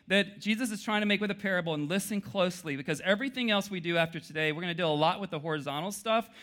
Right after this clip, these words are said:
uh, between us and each other. But, but what he's trying to say today that we often, and Peter didn't quite understand it, and it's this. Here it is.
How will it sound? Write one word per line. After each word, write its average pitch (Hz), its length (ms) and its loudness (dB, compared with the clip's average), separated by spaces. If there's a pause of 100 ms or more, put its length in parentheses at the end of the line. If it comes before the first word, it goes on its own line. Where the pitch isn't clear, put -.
(140)
uh, 156 120 2
between 160 320 -2
us 170 200 -2
and 190 80 -4
each 170 160 -6
other. 202 300 2 (300)
But, 185 240 2
but 175 160 2
what 190 100 2
he's 220 160 -2
trying 233 160 -2
to 262 80 -2
say 226 160 0
today 185 300 2
that 165 240 -2
we 190 160 0
often, 202 340 2
and 165 100 0
Peter 208 220 -4
didn't 185 200 -4
quite 185 200 0
understand 175 440 -6
it, 156 200 -10
and 160 100 -8
it's 156 140 -10
this. 165 240 -4
Here 190 140 -2
it 175 60 0
is. 131 280 -4